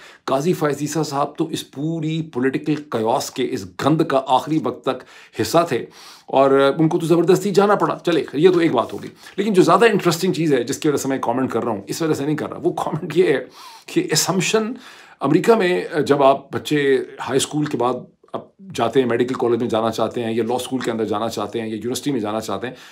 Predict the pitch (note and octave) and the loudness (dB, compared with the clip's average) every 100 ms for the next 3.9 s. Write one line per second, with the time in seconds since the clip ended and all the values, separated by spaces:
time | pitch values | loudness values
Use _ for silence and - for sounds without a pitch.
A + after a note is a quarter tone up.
0 | - - F3 D#3+ F#3 - - F#3 F#3 D#3+ | -10 -2 0 2 0 0 -2 -4 -4 -4
1 | F3+ D#3+ D3 - - - - A#2 C#3 C3+ | -4 -2 -4 -6 -20 -20 -6 0 2 0
2 | C#3 - D#3 F3 E3 D#3+ - F3 D#3 - | -4 -4 -2 0 0 -2 -2 -4 -4 -4
3 | D3+ C3+ A#2+ C#3+ A2 A2+ G2 - | -4 -2 0 2 2 -2 -6 -12